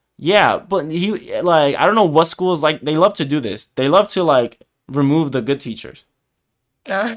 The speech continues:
Speaker 2: <laughs>
Speaker 1: <laughs> Yeah, I don't know why.
Speaker 2: Aw.
Speaker 1: But, but he didn't have, like, uh, s-, like, she was, like, she had, like, a, a,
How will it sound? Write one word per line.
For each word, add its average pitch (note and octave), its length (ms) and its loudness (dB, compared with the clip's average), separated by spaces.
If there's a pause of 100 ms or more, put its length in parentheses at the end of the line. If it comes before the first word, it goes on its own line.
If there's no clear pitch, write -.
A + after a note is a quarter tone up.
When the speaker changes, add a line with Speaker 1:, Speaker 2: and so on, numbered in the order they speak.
(140)
Speaker 2:
<laughs> D4+ 160 -4
Speaker 1:
<laughs> G#3 80 0
Yeah, E3 160 2 (140)
I - 80 -12
don't E3 180 -2
know D3+ 100 -4
why. - 360 -6 (440)
Speaker 2:
Aw. A#3 180 0
Speaker 1:
But, C3 360 4
but C#3+ 140 2
he F3 180 0
didn't F3 260 0
have, D3 360 0
like, C3 300 -2 (120)
uh, A#2 340 2 (220)
s-, - 140 -14
like, B2 140 -2
she F#3 140 -2
was, F3+ 200 -2
like, C#3+ 320 0 (680)
she D#3 180 -6
had, F3+ 120 2
like, C#3 220 0
a, C3 60 2
a, G#2+ 840 -4